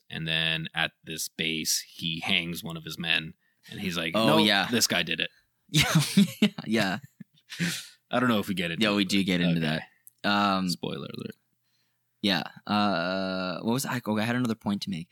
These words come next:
Speaker 2: Oh, so here's something interesting. So where that battle happened, um,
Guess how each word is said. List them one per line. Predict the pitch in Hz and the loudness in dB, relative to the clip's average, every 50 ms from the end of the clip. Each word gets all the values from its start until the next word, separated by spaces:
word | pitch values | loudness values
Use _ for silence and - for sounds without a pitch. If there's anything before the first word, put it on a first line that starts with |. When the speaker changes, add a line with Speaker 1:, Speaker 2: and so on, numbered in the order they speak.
| - - - - - | -18 -20 -20 -10 -4
Speaker 2:
Oh, | - 131 123 | -2 0 0
so | 117 - 123 | 0 0 2
here's | 117 160 170 165 | 2 2 2 4
something | - 147 131 120 | 4 4 4 4
interesting. | 113 113 - - - 107 | 4 4 2 2 2 2
So | - 110 | 2 2
where | 113 117 | 2 2
that | 123 - - - | 2 0 -2 0
battle | - 98 95 101 104 101 98 | 0 2 2 2 2 0 -2
happened, | 104 95 90 90 - 95 90 87 87 87 - - | -2 -2 -4 -4 -4 -4 -4 -2 -4 -4 -6 -6
um, | - 92 87 87 80 78 85 87 87 80 73 71 | -6 -6 -4 -4 -6 -6 -6 -6 -6 -6 -8 -10